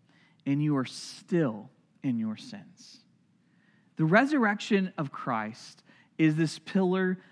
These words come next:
that holds the whole structure up. And if you knock it down, everything crumbles. You see, the resurrection of Jesus and our resurrection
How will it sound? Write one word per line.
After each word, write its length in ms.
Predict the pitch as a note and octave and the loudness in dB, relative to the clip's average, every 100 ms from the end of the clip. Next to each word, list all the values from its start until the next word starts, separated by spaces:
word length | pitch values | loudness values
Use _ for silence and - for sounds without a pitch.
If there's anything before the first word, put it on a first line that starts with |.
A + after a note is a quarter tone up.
| _ | _
that 140 | - - | -8 -8
holds 420 | - E3+ E3+ D#3+ | -4 -2 0 0
the 80 | D3+ | -4
whole 300 | - D#3+ E3 | -4 -4 -4
structure 520 | - - C#3 - B2 | -4 -6 -8 -8 -8
up. 220 | A2 - _ - _ - | -8 -10 _ -20 _ -4
And 80 | C#3+ | -4
if 160 | C#3+ | -2
you 120 | E3 | -2
knock 440 | D#3 D3+ D#3 F#3+ - | -2 0 0 0 -2
it 160 | A3 | -4
down, 460 | D3+ C3 A#2+ A#2+ A2+ - _ _ - | -2 -2 -2 -2 -4 -12 _ _ -4
everything 840 | D3 D#3 F3 F3 F3+ E3+ E3+ D#3+ - _ _ _ | -4 0 0 0 -2 -2 -2 -4 -10 _ _ _
crumbles. 760 | - C3+ A#2 G#2 - - - _ _ _ _ - | -6 -2 -2 -4 -12 -20 -20 _ _ _ _ -2
You 80 | E3+ | 2
see, 220 | E3+ A3+ | 6 6
the 160 | F3 F3+ | 6 4
resurrection 640 | E3+ G#3+ A3+ C4+ - C4 | 6 4 6 4 4 4
of 100 | G#3 | 2
Jesus 680 | D3 F#3 G#3 D#3 C3+ C3 - _ _ - _ - | 2 6 8 6 2 0 -8 _ _ -20 _ 2
and 420 | B3 D4+ B3 G#3 - - | 4 6 6 4 0 2
our 420 | G3 C4 D4+ D4 | 6 8 8 6
resurrection 920 | A#3+ F#3+ F#3 F3+ D3 B2 - C3 C3 | 4 4 6 4 2 0 -4 -2 -2